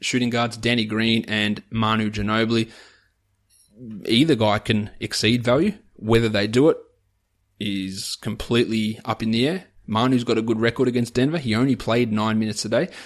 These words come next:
So I would, oh, sorry, not today, the, the last time the Spurs played. I would be doubtful that he sits out this game. I think it could be a decent Manu game, but I don't feel confident enough in either guy to think that they're gonna be great options.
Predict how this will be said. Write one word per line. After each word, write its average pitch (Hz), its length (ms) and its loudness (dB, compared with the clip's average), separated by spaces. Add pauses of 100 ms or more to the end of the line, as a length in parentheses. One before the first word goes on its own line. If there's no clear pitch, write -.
So 120 300 2 (280)
I - 140 -2
would, 120 240 0 (240)
oh, 107 100 -4
sorry, 104 200 -4
not - 160 -10
today, 101 180 -4
the, 107 120 -4
the 107 140 -4
last 104 280 -2
time 107 180 -2
the 101 80 -4
Spurs 104 340 -4
played. 123 280 -2 (340)
I 120 80 4
would 123 240 2
be 113 180 0
doubtful 110 580 -2
that 107 120 -6
he 110 100 -8
sits - 360 -4
out 101 220 -2
this 110 140 -8
game. 175 360 -2
I - 80 -2
think 120 200 0
it - 100 -4
could 127 160 -6
be 123 120 0
a 120 40 2
decent 117 360 -4
Manu 117 320 0
game, 95 200 -6
but 95 100 -6
I 101 140 -2
don't 110 340 -4
feel 92 160 -8
confident 101 480 -4
enough 101 240 -4 (280)
in 110 220 -4
either 107 260 -4
guy 101 260 -4
to 107 120 -6
think 107 220 -4
that 95 100 -10
they're 107 140 -4
gonna 101 180 -4
be 101 140 -6
great 98 320 -4
options. 95 400 -6